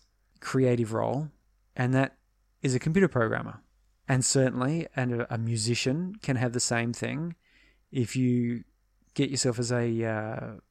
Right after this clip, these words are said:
what do you call it, like a session musician working to create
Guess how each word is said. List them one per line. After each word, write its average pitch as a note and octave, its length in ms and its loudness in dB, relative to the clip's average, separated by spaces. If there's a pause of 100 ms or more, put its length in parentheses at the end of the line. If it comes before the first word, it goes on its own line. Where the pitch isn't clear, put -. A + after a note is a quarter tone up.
(560)
what - 20 -20
do D3+ 60 2
you C3 60 2
call B2 120 -2
it, A2+ 40 -4
like - 100 -10
a A2 40 -6
session C3+ 480 0
musician D3+ 680 0 (340)
working C3 720 4 (460)
to C3 100 2
create B2+ 540 2